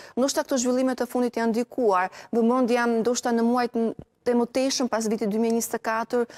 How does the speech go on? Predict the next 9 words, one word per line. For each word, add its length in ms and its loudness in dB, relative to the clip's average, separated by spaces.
do 80 2
të 80 -4
largohet 720 2
nga, 140 2
qoftë 320 0
nga 140 2
Ukraina, 560 0
qoftë 380 -2
nga 80 0